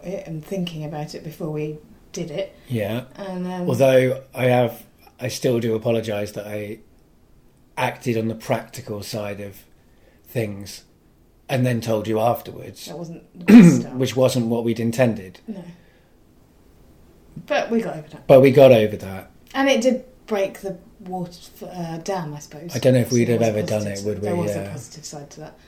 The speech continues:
Speaker 1: It, w-, it wasn't nice at the time, but it was,
Speaker 2: Um, yeah.
Speaker 1: it had a positive effect.
Speaker 2: And I, you know, I,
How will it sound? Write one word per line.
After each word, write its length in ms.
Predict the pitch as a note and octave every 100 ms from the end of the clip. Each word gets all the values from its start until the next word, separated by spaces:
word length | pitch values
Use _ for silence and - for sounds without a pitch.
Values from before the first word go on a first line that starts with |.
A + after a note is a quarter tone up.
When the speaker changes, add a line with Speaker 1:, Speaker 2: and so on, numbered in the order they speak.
| - -
Speaker 1:
It, 40 |
w-, 220 | D#3 F3+
it 100 | F#3+
wasn't 240 | F#3+ E3+ C#3+
nice 220 | C#3+ -
at 60 | -
the 60 |
time, 200 | - C3+ C3
but 80 | C#3
it 100 | -
was, 140 | C#3+
Speaker 2:
Um, 360 | A#2+ A2 A#2 - -
yeah. 260 | A2 F2
Speaker 1:
it 60 | -
had 160 | E3+ D#3
a 40 |
positive 360 | D3+ D3 - -
effect. 260 | - C#3 -
Speaker 2:
And 100 | B2
I, 220 | A#2+ A#2+ - - -
you 100 | C3
know, 280 | G#2+ G2+ A#2
I, 220 | A#2+